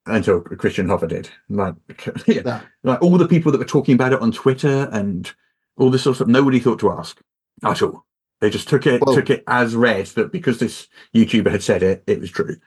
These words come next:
Speaker 2: Wow. Yeah. I mean, like, I, I, I wouldn't like to, I mean, I'd at least ask first.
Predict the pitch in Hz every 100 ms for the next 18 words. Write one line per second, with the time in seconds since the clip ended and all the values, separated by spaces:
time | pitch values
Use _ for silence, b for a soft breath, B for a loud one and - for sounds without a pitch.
0 | _ _ _ - 113 131 - - 104 110
1 | - - _ 113 107 92 90 85 78 _
2 | _ _ _ 101 95 95 - - 110 113
3 | 110 151 117 151 135 95 92 92 - -
4 | 98 87 _ _ _ - 117 104 101 -
5 | - 165 147 147 - 113 - - - 104
6 | - -